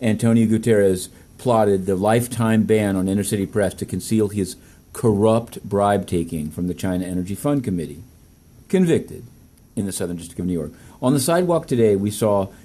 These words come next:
Canada, a man in a uniform and another man in a suit with a water cooler and a water bottle.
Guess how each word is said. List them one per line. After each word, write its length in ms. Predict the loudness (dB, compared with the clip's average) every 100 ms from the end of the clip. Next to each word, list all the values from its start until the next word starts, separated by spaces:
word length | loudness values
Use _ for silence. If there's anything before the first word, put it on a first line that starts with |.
| -10
Canada, 480 | 0 2 2 0 -4
a 60 | 0
man 440 | 2 4 4 4
in 120 | 4 4
a 40 |
uniform 720 | 6 4 2 -2 -6 -6 -6
and 100 | 0
another 220 | 2 4
man 180 | 4 4
in 100 | 4
a 60 | 2
suit 460 | 2 0 0 -2 -12 -14 0
with 100 | 2
a 60 |
water 300 | 4 4 4
cooler 480 | 2 0 0 -2 -6
and 140 | -2 0
a 40 |
water 260 | 2 4 2
bottle. 340 | 0 -6 -14